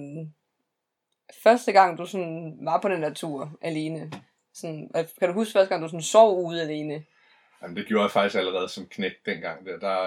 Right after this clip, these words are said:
Speaker 2: øh, fik jeg heldigvis lov af mine forældre
Speaker 1: Okay.
Speaker 2: at, at, at sove nede i skoven. Øh, det var kun sådan noget fem hundrede meter væk
Speaker 1: Ja.
Speaker 2: eller sådan noget, så, øh, jeg kan godt huske de første par gange der, der var man sådan lidt nervøs ved det
Speaker 1: Ja.
Speaker 2: hele og sådan noget der, øh,
Speaker 1: Det er det.
Speaker 2: men, øh,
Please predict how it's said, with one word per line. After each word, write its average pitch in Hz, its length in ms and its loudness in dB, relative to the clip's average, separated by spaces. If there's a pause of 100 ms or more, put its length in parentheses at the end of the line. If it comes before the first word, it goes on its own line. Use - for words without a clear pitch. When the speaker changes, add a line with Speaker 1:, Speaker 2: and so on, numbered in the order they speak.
(100)
Speaker 2:
øh, 87 100 -8
fik 95 220 -10
jeg 90 80 -4
heldigvis 92 400 -8
lov 90 180 -6
af 95 60 -8
mine 90 140 -10
forældre 87 360 -8
Speaker 1:
Okay. 95 280 -4
Speaker 2:
at, 92 80 -4
at, 87 220 -4
at 92 60 -6
sove 98 300 -2
nede 95 140 -6
i 95 40 -10
skoven. 95 480 -6
Øh, 87 300 -10 (400)
det 82 120 -14
var 82 160 -6
kun 87 200 -10
sådan 101 120 -14
noget 90 180 -14
fem 98 140 -6
hundrede 95 240 -10
meter 92 220 -12
væk 87 180 -10
Speaker 1:
Ja. 185 140 0
Speaker 2:
eller 165 120 -8
sådan - 140 -14
noget, 82 160 -14
så, 87 340 -10
øh, 82 200 -12 (600)
jeg 82 80 -8
kan 82 100 -10
godt 87 140 -6
huske 120 280 -2
de - 60 -12
første 95 260 2
par 98 100 -2
gange 85 320 -4
der, 85 60 -6
der 85 120 -8
var 90 120 -2
man 90 340 -8
sådan 80 280 -16
lidt 90 240 -8
nervøs 85 380 -12
ved 95 80 -6
det 104 60 -2
Speaker 1:
Ja. 92 140 2
Speaker 2:
hele 87 140 -8
og 85 60 -14
sådan - 120 -16
noget 78 120 -12 (120)
der, 80 120 -10 (140)
øh, 82 240 -16 (320)
Speaker 1:
Det 180 100 -8
er 160 40 -12
det. 170 160 -10
Speaker 2:
men, 180 160 -10
øh, 165 240 -12